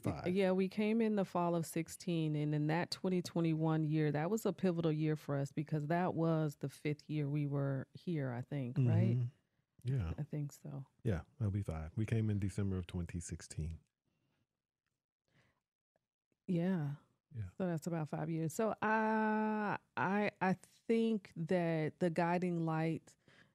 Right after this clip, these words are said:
Speaker 1: and the words have, have helped me. I think that it also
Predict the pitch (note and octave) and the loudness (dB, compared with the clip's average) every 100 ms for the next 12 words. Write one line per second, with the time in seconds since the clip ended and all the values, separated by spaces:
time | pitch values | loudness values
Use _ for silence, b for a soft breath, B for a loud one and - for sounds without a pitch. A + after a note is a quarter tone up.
0 | b - E3 D#3 D3+ D3 D#3 D3 D#3 D3+ | b -2 0 2 0 0 -2 0 0 0
1 | D3+ - - _ C3+ D#3+ D3 D3 - - | -2 -6 -18 _ -6 -2 -2 -4 -8 -14
2 | C3+ C#3+ - D#3 - - D3+ D3+ - D#3 | -10 -8 -4 -4 -4 -4 -2 -2 -2 -2
3 | F3+ E3 D3 E3 D#3+ D#3+ D#3+ - D#3+ D#3 | 0 0 0 0 2 0 -2 0 0 0